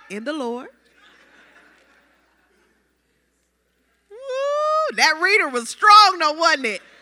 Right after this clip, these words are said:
It was special if you were the reader. I was like, "Did they playing that in advance?" Sometimes the pastor would just call out, "Sister Margaret, read."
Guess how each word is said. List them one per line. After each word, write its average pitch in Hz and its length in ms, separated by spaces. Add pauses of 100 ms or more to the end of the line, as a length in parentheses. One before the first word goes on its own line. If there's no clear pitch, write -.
(800)
It 302 140
was 311 140
special 370 560
if 269 120
you 294 140
were 285 80
the 262 100
reader. 247 560 (520)
I 359 180
was 330 80
like, 294 200
"Did 240 100
they 330 100
playing 403 280
that 330 180
in 311 60
advance?" 359 540 (140)
Sometimes 330 480
the 254 80
pastor 254 300
would 254 100
just 240 160
call 285 260
out, 262 220 (140)
"Sister 370 420
Margaret, 294 500 (120)
read." 392 840